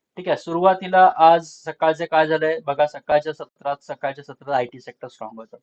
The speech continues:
ठीक आहे, ओके, अ, लो तुटला तर से-, आजच्या दिवसाचा लो तुटला तर सेल करू शकता definitely, किंवा एक हजार सातशे बत्तीसच्या खाली टिकल्यावर सेल करू शकता. ठीक आहे, त्यानंतर हिरो मोटोकॉर्प, ओके, अ,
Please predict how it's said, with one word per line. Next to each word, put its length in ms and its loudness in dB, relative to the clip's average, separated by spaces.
ठीक 120 -14
आहे, 100 -12
ओके, 320 -8
अ, 440 6
लो 140 0
तुटला 280 -10
तर 60 -4
से-, 180 -8
आजच्या 300 0
दिवसाचा 380 -8
लो 120 -6
तुटला 220 -6
तर 100 -14
सेल 220 -14
करू 180 -18
शकता 260 -16
definitely, 500 -10
किंवा 220 -4
एक 140 -8
हजार 140 -12
सातशे 320 -12
बत्तीसच्या 460 -16
खाली 140 -10
टिकल्यावर 320 -12
सेल 140 -20
करू 220 -20
शकता. 320 -20
ठीक 120 -16
आहे, 100 -20
त्यानंतर 280 -2
हिरो 260 0
मोटोकॉर्प, 500 0
ओके, 300 -12
अ, 420 4